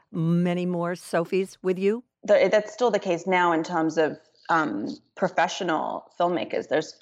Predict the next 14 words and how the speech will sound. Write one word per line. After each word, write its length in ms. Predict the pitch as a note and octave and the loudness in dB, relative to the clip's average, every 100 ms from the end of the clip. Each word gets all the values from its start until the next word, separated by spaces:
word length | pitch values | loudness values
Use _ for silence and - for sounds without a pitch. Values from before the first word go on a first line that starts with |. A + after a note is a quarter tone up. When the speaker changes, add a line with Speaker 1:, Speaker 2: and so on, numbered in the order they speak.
| _ | _
Speaker 2:
you 80 | F#3+ | -2
know, 160 | D#3 - | 0 2
obviously 600 | F3 E3+ E3 - E3 D#3+ - _ | 2 2 -2 -2 -2 -2 -8 _
far, 240 | - F3 E3+ | 0 2 2
far, 260 | - D#3+ - | 0 -2 0
far 200 | E3 D#3 | 0 0
more 420 | D#3 D3+ D3 - - _ _ _ - | 0 -2 -2 -6 -14 _ _ _ -6
male 220 | F#3 E3+ E3 | 2 4 4
directors 400 | D3+ - D#3+ D#3+ | 2 0 -6 -8
than 100 | D#3+ | -4
there 120 | D#3 | -4
are 120 | D#3 | -4
female 280 | F#3 F#3+ F3 | -2 -2 -2
directors. 500 | - - - - | -2 -4 -4 -8